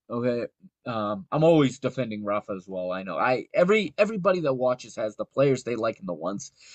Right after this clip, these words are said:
that they like less. But I always believed in both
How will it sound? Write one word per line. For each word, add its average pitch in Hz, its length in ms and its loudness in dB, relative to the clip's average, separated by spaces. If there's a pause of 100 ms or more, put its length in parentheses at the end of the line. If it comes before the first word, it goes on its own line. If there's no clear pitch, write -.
(280)
that 110 220 2
they 110 160 2 (340)
like 127 360 2
less. 131 580 4 (920)
But 123 380 2
I 127 240 2
always 165 380 6
believed 139 600 4
in 127 220 -4
both 139 340 -2